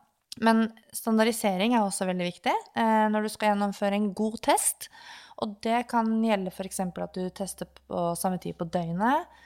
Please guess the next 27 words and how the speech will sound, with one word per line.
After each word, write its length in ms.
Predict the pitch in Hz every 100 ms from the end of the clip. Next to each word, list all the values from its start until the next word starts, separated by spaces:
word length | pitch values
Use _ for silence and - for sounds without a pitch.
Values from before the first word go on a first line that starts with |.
| - - -
bruker 480 | 220 185 - 190
samme 340 | 185 - 185 175 -
utstyr, 640 | 214 180 - - - 262 277
og 60 |
det 160 | 208 214 - -
kan 180 | 214 214
være 640 | 190 175 175 185 185 185 -
ikke 160 | - 220
bare 140 | 247
samme 360 | - 202 180 175
pulsklokke 600 | - 170 - 175 165 -
eller 120 | 175
samme 200 | 175 170
tredemølle 800 | - 185 175 160 160 160 156 160
eller 240 | 160 160 165
samme, 520 | - - 82 82 160 - - - - - - - - - - -
eh, 460 | 202 190 175 175 175
vekter. 460 | 208 - - 285 294 233 -
Det 220 | 202 202
er 160 | 202 -
også 420 | - - - 208
at 80 | 202
du 60 |
har 140 | 208 196
på 80 | 180
deg 100 | 180
samme 220 | 190